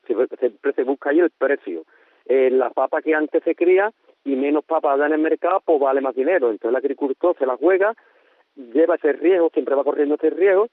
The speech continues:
que el agricultor ve que la cosa con el frío se pone que no está muy bien,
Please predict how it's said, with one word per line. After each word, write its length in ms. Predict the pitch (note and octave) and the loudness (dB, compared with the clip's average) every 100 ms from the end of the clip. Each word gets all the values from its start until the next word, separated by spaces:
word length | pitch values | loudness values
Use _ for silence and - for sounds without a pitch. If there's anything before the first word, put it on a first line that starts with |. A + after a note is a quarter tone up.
| _ _ _ | _ _ _
que 140 | C#3+ | 0
el 160 | D3+ D3 | 2 0
agricultor 540 | C3+ C3 C3 A2+ D3 | 0 -2 -2 -2 0
ve 160 | D3 D#3 | 2 2
que 80 | E3 | 2
la 140 | E3 | 0
cosa 320 | E3+ E3 E3+ | 0 0 -2
con 160 | E3 E3+ | 0 2
el 120 | E3 | 0
frío 220 | - E3+ | 0 0
se 140 | E3+ D#3+ | 2 2
pone 500 | E3+ E3+ E3+ F3 E3 _ _ | 2 4 2 0 -2 _ _
que 100 | E3 | 0
no 80 | E3+ | 0
está 140 | E3+ | 0
muy 140 | F3+ F3 | 0 2
bien, 240 | G#3+ | 2